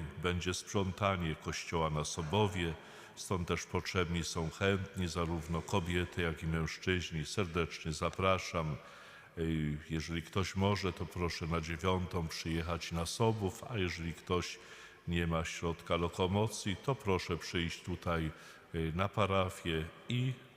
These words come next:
przyjedziemy wspólnie. Będzie można skorzystać z samochodów tutaj, które są na parafii. Można wziąć ze sobą, y, środki,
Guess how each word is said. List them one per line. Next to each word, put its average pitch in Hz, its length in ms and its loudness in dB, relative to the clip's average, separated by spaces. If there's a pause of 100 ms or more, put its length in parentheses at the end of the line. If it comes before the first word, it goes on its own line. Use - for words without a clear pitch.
(140)
przyjedziemy 82 680 0
wspólnie. 80 720 0 (360)
Będzie 78 500 -2
można 78 520 0 (400)
skorzystać - 960 -2
z - 60 -10
samochodów 82 840 -2
tutaj, 80 440 -2
które 80 420 -4
są 76 340 -2 (120)
na 87 160 0
parafii. 87 680 0 (1700)
Można 113 380 4
wziąć 95 300 4
ze 92 120 2
sobą, 87 600 2 (920)
y, 82 60 -4
środki, 92 720 0